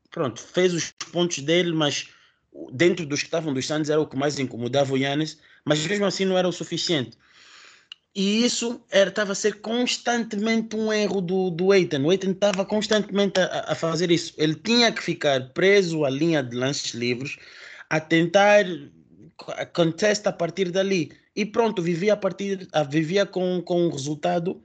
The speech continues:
deste tipo de defesa. Depois entra o erro do Monty Williams aí,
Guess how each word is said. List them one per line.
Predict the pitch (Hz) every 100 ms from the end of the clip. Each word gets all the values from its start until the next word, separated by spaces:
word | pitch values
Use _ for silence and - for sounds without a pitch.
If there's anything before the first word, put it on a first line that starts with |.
| _ _ -
deste | 156 185 -
tipo | 185 160
de | 170
defesa. | 170 190 151 131 -
Depois | 165 214 240
entra | 247 220 180
o | 190
erro | 180
do | 156
Monty | 160 180 180 _ _ 175 170
Williams | 147 151 147 131
aí, | 120 120